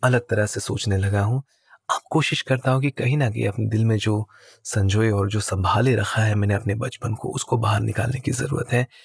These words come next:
Because age कुछ भी हो, जो है,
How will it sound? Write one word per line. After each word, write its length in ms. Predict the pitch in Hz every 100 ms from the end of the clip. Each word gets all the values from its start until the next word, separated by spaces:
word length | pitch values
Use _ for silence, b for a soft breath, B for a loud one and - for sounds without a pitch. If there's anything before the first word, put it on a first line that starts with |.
| B B -
Because 460 | 120 127 117 113 - b b b b _ _ 156
age 200 | 190 -
कुछ 200 | 139 107
भी 140 | 98
हो, 120 | 95 - _ _ _ - _ _ -
जो 200 | 120 113
है, 180 | 104 -